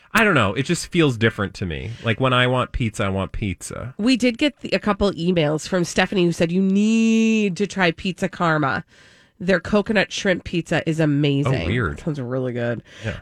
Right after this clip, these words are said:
Speaker 2: Um, and Rachel said, "Chicago-style pizza from Frankie's in Plymouth and New Hope. Uh, basically a stuffed deep dish. It is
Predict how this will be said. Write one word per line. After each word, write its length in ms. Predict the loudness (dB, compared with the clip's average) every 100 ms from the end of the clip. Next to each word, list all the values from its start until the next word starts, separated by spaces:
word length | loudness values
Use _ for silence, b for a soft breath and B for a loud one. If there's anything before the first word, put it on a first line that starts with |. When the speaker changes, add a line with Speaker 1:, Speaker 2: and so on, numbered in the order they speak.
| 2
Speaker 2:
Um, 240 | 2 2
and 160 | 0 2
Rachel 380 | 0 0 0 -2
said, 260 | 0 -2
"Chicago-style 760 | -2 -4 -2 0 0 0 0 0
pizza 300 | -2 -2 -2
from 180 | -2 0
Frankie's 420 | 0 0 0 0
in 140 | 0
Plymouth 340 | 0 0 2 2
and 100 | 2
New 160 | 2
Hope. 300 | 2 -2 -4 B B B B 0
Uh, 220 | 0 0 _ -2
basically 580 | -2 0 -2 2 2 0
a 60 |
stuffed 720 | -4 -6 0 0 0 -8 -8
deep 240 | -6 -6 -2
dish. 340 | -4 -4 -8 -2
It 120 | 2
is 240 | 2 2